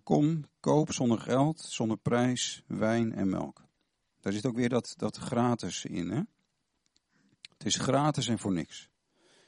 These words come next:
Je hebt geen geld, we kunnen hem niets bieden. Maar toch mogen we komen, we mogen eten, we mogen drinken, zonder prijs mogen we dat allemaal ontvangen.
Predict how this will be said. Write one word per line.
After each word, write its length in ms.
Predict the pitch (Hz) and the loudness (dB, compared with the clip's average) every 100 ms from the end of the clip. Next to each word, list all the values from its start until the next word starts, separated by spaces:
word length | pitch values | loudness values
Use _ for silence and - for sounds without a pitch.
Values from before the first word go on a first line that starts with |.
| _ | _
Je 100 | - | -6
hebt 100 | - | -2
geen 260 | 135 139 | 2 2
geld, 340 | 139 110 117 - | 4 2 0 -2
we 120 | 101 | -4
kunnen 220 | 117 104 | 0 0
hem 100 | 95 | 2
niets 240 | 117 120 | 0 0
bieden. 420 | - 107 98 104 107 _ _ _ _ _ _ _ - | 0 0 2 -2 -4 _ _ _ _ _ _ _ -4
Maar 180 | 101 | -4
toch 220 | - 139 120 | 0 0 4
mogen 300 | 113 - 95 | 2 2 -2
we 80 | |
komen, 400 | 92 127 135 131 | 2 4 6 2
we 80 | 110 | 0
mogen 280 | 98 92 104 | 0 0 0
eten, 360 | 127 135 - 113 | 0 0 -2 -2
we 80 | |
mogen 260 | 104 98 - | 0 2 0
drinken, 480 | 104 117 120 110 104 | 0 0 0 -2 -2
zonder 360 | 101 135 123 | 0 2 2
prijs 560 | 104 110 104 101 - - _ _ _ _ _ _ _ | 0 0 2 0 -4 -10 _ _ _ _ _ _ _
mogen 260 | _ 101 98 | _ 0 2
we 60 | 104 | 0
dat 220 | 101 - | 0 -2
allemaal 280 | 110 104 92 | 0 2 0
ontvangen. 560 | 98 - 139 95 73 | -2 0 0 0 -4